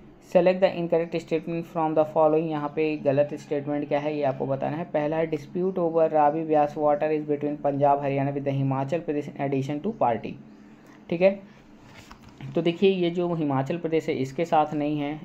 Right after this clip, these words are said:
additional party, ये किसके साथ है? राजस्थान के साथ, ठीक है। तो पहला ऑप्शन गलत हो जाएगा। Second है, "Krishna river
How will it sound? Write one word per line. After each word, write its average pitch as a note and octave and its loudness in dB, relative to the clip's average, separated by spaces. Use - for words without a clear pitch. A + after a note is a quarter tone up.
additional C#3 0
party, C3 2
ये C#3 -2
किसके C3+ -4
साथ C#3 0
है? C#3 -2
राजस्थान C3 -4
के D3+ -4
साथ, F3 -6
ठीक - -10
है। - -6
तो - -20
पहला C#3 0
ऑप्शन E3+ -6
गलत D#3+ -2
हो F3 -4
जाएगा। D#3+ 2
Second E3 -2
है, F3+ -2
"Krishna G3+ -2
river D#3+ -2